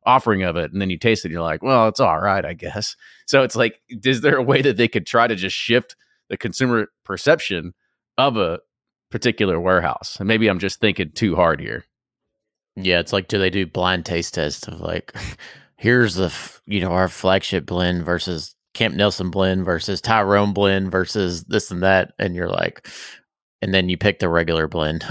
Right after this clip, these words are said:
Speaker 2: <laughs> And, but probably they don't do that because that would probably what would happen. But, uh, it, it is exciting and cool from a, from a whiskey consumer geek kind of per-,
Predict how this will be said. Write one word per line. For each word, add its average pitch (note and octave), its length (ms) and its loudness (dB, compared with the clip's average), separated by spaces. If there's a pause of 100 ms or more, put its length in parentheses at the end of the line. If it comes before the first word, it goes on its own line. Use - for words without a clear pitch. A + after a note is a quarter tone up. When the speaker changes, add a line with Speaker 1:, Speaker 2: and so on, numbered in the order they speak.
Speaker 2:
<laughs> A#2 300 0
And, A2 200 2 (520)
but C3+ 160 0
probably C3+ 260 4
they A#2+ 180 4
don't A2+ 200 0
do A#2+ 120 2
that F#2+ 180 2
because F#2 340 -4
that F2 140 -2
would E2+ 180 -6
probably E2+ 240 -2
what E2+ 180 -6
would E2 140 -8
happen. D#2+ 420 -4 (120)
But, F#2 240 -6
uh, D#2+ 300 -4
it, A#3 260 -2
it G#3 120 4
is F#3 200 6
exciting G2+ 580 0
and F2 140 -6
cool F#2 400 -6 (160)
from G2 240 -2
a, E2+ 220 0 (600)
from A2 160 0
a G#2 60 4
whiskey F#2+ 600 0 (440)
consumer F#2+ 500 0
geek F#2 340 -6
kind F#2+ 180 0
of E2 100 -6
per-, - 160 -12